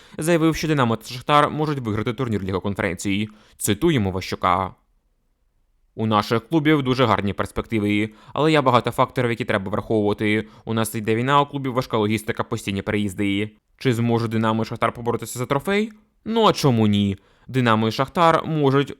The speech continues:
та повинні боротися за перемогу в турнірі. Грандів у Лізі Конференції не так багато,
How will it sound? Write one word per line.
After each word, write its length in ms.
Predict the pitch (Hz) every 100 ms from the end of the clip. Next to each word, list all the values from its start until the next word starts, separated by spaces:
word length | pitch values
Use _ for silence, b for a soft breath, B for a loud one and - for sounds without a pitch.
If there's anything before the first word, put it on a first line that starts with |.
| -
та 100 | 135
повинні 400 | 135 120 123 127
боротися 460 | 123 117 107 -
за 100 | 110
перемогу 340 | 113 123 101 92
в 40 |
турнірі. 540 | 107 104 95 98 101 104 b b b
Грандів 580 | 135 175 170 165 170 170
у 80 |
Лізі 160 | 170 151
Конференції 520 | 160 147 117 107 117
не 60 | 110
так 160 | 101
багато, 560 | 104 104 101 107 107 110